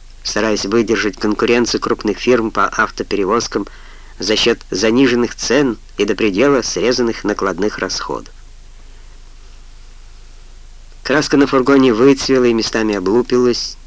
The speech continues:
но поверх ее утянулись свеженамалеванные замысловатые каббалистические знаки, которые, несомненно, должны были отвести прочь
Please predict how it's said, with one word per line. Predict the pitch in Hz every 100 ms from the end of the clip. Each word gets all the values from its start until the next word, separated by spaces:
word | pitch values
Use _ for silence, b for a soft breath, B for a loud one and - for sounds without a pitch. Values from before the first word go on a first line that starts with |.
| - - - -
но | 101
поверх | 107 110 117 -
ее | 113
утянулись | 95 110 107 117 110 - - b b b b -
свеженамалеванные | - 113 117 110 107 107 123 117 107
замысловатые | 101 104 - 101 120 117 107
каббалистические | 104 104 95 - 123 117 - 113 101
знаки, | 90 104 123 101 - 67 - b b b b b - - -
которые, | - 151 151
несомненно, | 135 123 123 135 127
должны | 110 113 110 113
были | 110
отвести | 107 104 107 - 131
прочь | - 110 135 - -